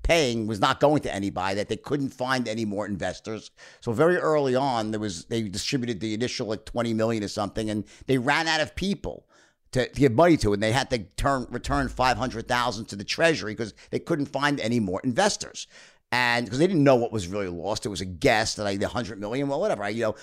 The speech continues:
they couldn't find any more investors. Now, I didn't find out about that till two thousand eleven. I was giving millions of more, and, and I still pay a little bit each month, right? So it's, but no one's getting the money,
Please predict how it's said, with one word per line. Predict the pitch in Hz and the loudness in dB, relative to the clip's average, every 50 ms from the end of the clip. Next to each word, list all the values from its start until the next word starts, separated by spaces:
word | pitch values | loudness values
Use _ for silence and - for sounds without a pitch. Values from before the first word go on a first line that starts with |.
| - - - | -16 -8 -2
they | - 131 - | -2 -2 2
couldn't | - - 185 165 165 147 | 4 4 4 4 2 0
find | - - 202 208 196 139 131 139 143 - | 2 4 4 4 4 4 2 2 0 2
any | - 120 131 139 | 2 4 4 6
more | 120 95 101 110 | 4 4 0 0
investors. | - 143 131 156 214 247 226 - - 98 78 - - | -2 0 4 4 4 4 2 0 -4 -8 -8 -4 0
Now, | 127 | 2
I | 165 240 | 2 2
didn't | 415 403 - | 2 0 -2
find | - - 214 220 185 147 - | -2 -2 -2 0 0 0 2
out | 165 196 214 | 2 4 4
about | 170 123 127 117 117 117 | 4 4 4 4 4 2
that | 120 110 - | 0 0 -2
till | 120 117 | -4 -4
two | - - 147 | -2 -2 0
thousand | - 139 127 127 127 101 117 110 | 4 4 4 4 2 0 0 -2
eleven. | 104 117 - - 165 143 | 2 4 4 4 6 4
I | 139 | 2
was | 139 135 | 2 2
giving | 107 160 160 143 127 113 113 135 | 0 0 0 2 2 2 4 4
millions | 160 180 180 170 147 123 113 92 85 | 6 6 6 6 4 0 0 -2 -6
of | 107 95 - - - - - | -8 -10 -10 -16 -16 -2 4
more, | 120 143 180 196 170 131 117 - | 6 8 8 8 8 6 4 4
and, | 127 143 143 135 131 - - | 4 4 4 4 2 2 2
and | 139 | 2
I | 147 | 2
still | 143 - - 269 - | 2 4 2 2 4
pay | - 160 135 123 | 6 4 6 4
a | 117 | 2
little | 117 117 117 107 | 2 0 -2 0
bit | - 120 107 | 0 0 0
each | 110 113 - - | 0 -2 -4 -2
month, | 175 220 302 247 113 - | 0 2 2 2 0 -2
right? | - 107 117 120 | -4 -4 -4 -2
So | - 135 | -2 -4
it's, | - - | -4 -4
but | 165 147 165 | -2 0 2
no | 190 | 4
one's | 196 208 190 135 | 4 2 2 4
getting | 165 170 151 139 | 4 4 6 6
the | 139 135 | 4 4
money, | 143 196 262 285 185 143 143 160 | 6 6 4 4 4 2 0 0